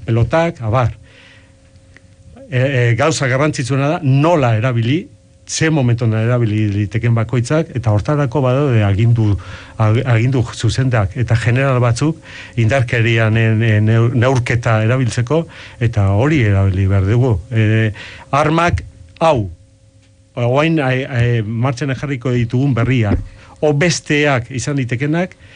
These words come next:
beti daukate arriskua kaltea lortzeko.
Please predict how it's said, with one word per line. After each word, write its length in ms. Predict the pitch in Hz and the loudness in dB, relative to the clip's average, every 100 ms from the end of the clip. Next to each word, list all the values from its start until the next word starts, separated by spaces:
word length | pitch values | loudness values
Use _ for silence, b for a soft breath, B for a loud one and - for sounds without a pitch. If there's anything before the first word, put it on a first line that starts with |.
| B | B
beti 560 | 117 107 190 190 214 180 | -4 0 -2 -2 -4 -4
daukate 720 | 120 135 127 123 123 120 107 | -2 -2 -2 -4 -4 -4 -4
arriskua 680 | - 123 160 - 143 175 208 - B B B - - | -2 -2 -2 -2 -2 0 -2 -6 B B B -20 -14
kaltea 600 | - 143 123 160 185 214 277 - - | -4 -2 0 0 0 -2 -8 -20 -4
lortzeko. 460 | 120 120 - - | -2 -2 -6 -20